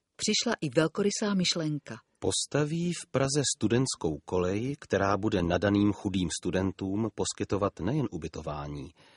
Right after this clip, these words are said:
Speaker 2: ale i stravu a školní pomůcky.
Speaker 1: Stavbu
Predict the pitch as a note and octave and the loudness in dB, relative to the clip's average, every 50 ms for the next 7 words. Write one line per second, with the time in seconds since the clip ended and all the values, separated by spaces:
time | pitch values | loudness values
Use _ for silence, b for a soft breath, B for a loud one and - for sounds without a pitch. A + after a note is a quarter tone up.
0 | b b - G#2+ G#2 - - E2+ - - - - F#2+ F#2+ F#2+ A2 B2+ D3 D#3+ - | b b -4 -2 -2 -2 -2 -4 -4 -4 -2 0 0 0 2 0 0 -2 -2 -6
1 | _ _ _ - F#2 - - - - A2+ A2 A2+ A2+ A2+ - - B2+ C3+ A#2+ G2+ | _ _ _ -6 -4 -4 -4 -4 -2 0 0 2 2 0 0 0 0 0 0 -2
2 | - - - D2+ - - _ _ _ _ _ - - - - - - A3 A3+ - | -4 -6 -10 -12 -16 -16 _ _ _ _ _ -8 -6 -6 -4 0 2 2 2 2
3 | - B3 | 2 0